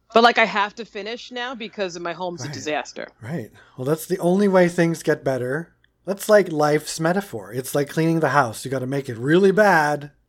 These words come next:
Speaker 2: 'cause when you're cleaning shit out, shit is everywhere, and then you gotta
Speaker 1: But
Speaker 2: rein it in.
Speaker 1: why do we let it get so bad?
Speaker 2: I just don't think we know. We humans, we creatures of habit, you ju-, it's like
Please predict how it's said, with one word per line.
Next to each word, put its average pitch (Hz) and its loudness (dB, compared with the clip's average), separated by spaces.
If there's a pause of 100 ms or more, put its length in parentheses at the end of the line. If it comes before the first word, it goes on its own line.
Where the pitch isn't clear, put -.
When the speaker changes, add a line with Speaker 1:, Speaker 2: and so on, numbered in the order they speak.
(380)
Speaker 2:
'cause 117 -10
when 135 -6
you're 147 -6
cleaning 175 0
shit 170 -2
out, 156 2
shit 180 -4
is 151 -2
everywhere, 131 -4 (540)
and 120 -10
then 131 -8
you 135 -8
gotta 135 2
Speaker 1:
But 120 -6
Speaker 2:
rein 127 -6
it 135 -8
in. 143 -12 (600)
Speaker 1:
why 196 4
do 339 8
we 294 6
let 240 6
it 208 -2
get 214 -2
so 180 -8
bad? 175 -10 (680)
Speaker 2:
I 160 -8
just 196 -2
don't 208 2
think 190 0
we 151 -2
know. 123 -6 (260)
We 156 -2
humans, 170 0
we 160 -4
creatures 165 -2
of 131 -2
habit, 131 -4 (480)
you 175 -10
ju-, 185 -4
it's 190 0
like 185 6